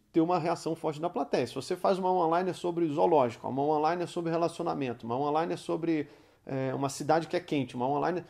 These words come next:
sabe, é um tiro pra cada lado. Isso sustenta por um tempo, mas não por quinze, vinte, trinta, um show solo.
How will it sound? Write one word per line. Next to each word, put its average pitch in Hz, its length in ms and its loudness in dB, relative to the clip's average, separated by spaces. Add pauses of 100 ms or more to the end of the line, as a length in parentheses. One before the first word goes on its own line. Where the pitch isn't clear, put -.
(260)
sabe, 175 240 2
é - 20 4
um 196 80 2
tiro 247 300 -4
pra 240 120 -2
cada 262 240 2
lado. 160 400 2 (720)
Isso 240 420 -2 (360)
sustenta 208 480 0
por 240 120 0
um 269 80 2
tempo, 170 400 2 (720)
mas 131 360 0
não 139 340 2
por 202 380 0 (680)
quinze, 170 300 0
vinte, 156 320 -4
trinta, 175 380 -2 (140)
um 143 160 -4
show 175 220 2
solo. 127 440 0